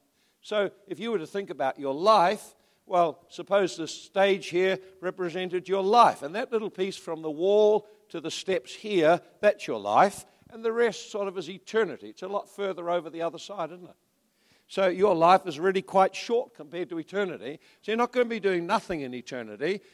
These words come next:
Your life is your apprenticeship. It's your apprenticeship.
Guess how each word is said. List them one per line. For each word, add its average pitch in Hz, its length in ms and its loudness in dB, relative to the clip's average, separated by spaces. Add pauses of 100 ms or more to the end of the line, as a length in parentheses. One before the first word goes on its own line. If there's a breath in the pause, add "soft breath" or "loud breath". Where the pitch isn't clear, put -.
(120 soft breath)
Your 202 180 0
life 226 340 2
is 170 140 -8
your 180 180 -4
apprenticeship. 233 800 -6 (1300)
It's 190 220 -4
your 208 160 4
apprenticeship. 208 800 -2